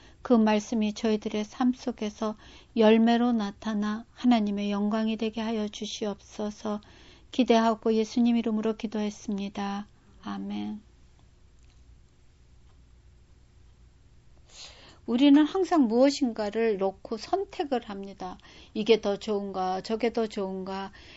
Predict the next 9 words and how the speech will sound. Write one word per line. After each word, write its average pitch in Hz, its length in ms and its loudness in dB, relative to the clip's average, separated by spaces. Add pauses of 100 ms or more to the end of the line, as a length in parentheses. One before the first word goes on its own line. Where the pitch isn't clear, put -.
(140)
이렇게 214 400 0
해야 196 220 0
되나, 185 480 -8
저렇게 233 440 -6
해야 208 340 -6
되나. 202 420 -12 (420)
그 277 560 6
선택할 339 640 0
때 233 400 2